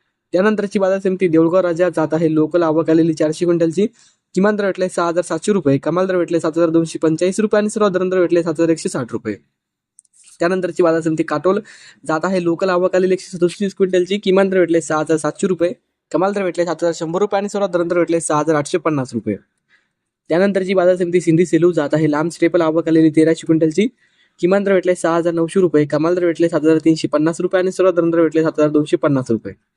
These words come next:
त्यानंतरची बाजार समिती वर्धा, जात आहे मध्यम स्टेपल, आवक आलेली सातशे पन्नास क्विंटलची, किमान दर भेटले सहा हजार आठशे, कमाल दर भेटले आठ हजार शंभर, सर्वात दर भेटले सहा हजार नऊशे. तर हे होते मित्रांनो आजचे महाराष्ट्रातील विविध बाजार समित्यांचे आजचे कापसे बाजारभाव, जे की आमच्यापर्यंत आलेले होते.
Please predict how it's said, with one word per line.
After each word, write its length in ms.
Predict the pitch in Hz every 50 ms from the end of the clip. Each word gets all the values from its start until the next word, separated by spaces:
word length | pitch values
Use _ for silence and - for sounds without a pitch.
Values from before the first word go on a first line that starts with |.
| _ _ _ _ _ _ _ _ _ _ _ _
त्यानंतरची 420 | - 160 185 190 196 202 190 185 190
बाजार 180 | 185 180 180
समिती 240 | 180 185 180 170 175
वर्धा, 340 | 165 165 165 156 143 147 156 147
जात 120 | 147 143 -
आहे 120 | 147 151
मध्यम 320 | 143 139 135 131 131 147 151
स्टेपल, 380 | 151 - 156 147 147 190 220 - - _ - - - - _
आवक 260 | - 143 156 180 170 175
आलेली 260 | 175 175 175 175 165
सातशे 280 | - 151 147 - -
पन्नास 340 | 160 - 147 147 160 165 -
क्विंटलची, 380 | - 165 165 165 165 160 - 202
किमान 280 | - 175 170 170 175
दर 100 | 175 175
भेटले 240 | 170 160 160 165 160
सहा 180 | 151 - 151 147
हजार 160 | 143 147 147
आठशे, 260 | 143 147 - - 180
कमाल 300 | 175 - 156 151 151 160
दर 100 | 160 160
भेटले 200 | 156 143 - 147
आठ 160 | 143 143 -
हजार 120 | 143 143 143 139
शंभर, 300 | 156 147 147 170 185 202
सर्वात 360 | - - 185 175 175 175 170
दर 280 | 170 170 170 170 170
भेटले 220 | 165 156 156 156 156
सहा 180 | - - 143
हजार 340 | 131 127 - 143 139 139 156
नऊशे. 380 | 170 180 175 165 - - 110 90 - _ _ _ _ _ _ _ _ _ _ _ -
तर 60 | 135
हे 60 | 156
होते 140 | 180 185 208
मित्रांनो 300 | 202 190 202 202 202 196
आजचे 180 | 190 - 202
महाराष्ट्रातील 580 | 190 180 170 165 170 180 185 - 180 170 180 170 165
विविध 260 | 180 175 180 170 175
बाजार 260 | 156 156 147 143 160
समित्यांचे 420 | 156 - 165 170 165 175 175 170 165
आजचे 180 | 156 - -
कापसे 320 | 156 - 139 - - - 151
बाजारभाव, 380 | 135 135 123 127 123 151 156
जे 120 | 147 147 139
की 100 | - 147
आमच्यापर्यंत 440 | 139 139 131 147 143 139 139 139
आलेले 200 | 139 139 139 135
होते. 220 | 135 127 - 160